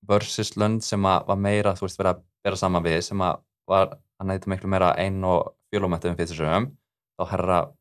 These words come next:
herra hlutfall af til dæmis grænmetisolíum.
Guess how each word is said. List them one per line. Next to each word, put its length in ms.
herra 180
hlutfall 380
af 200
til 100
dæmis 260
grænmetisolíum. 760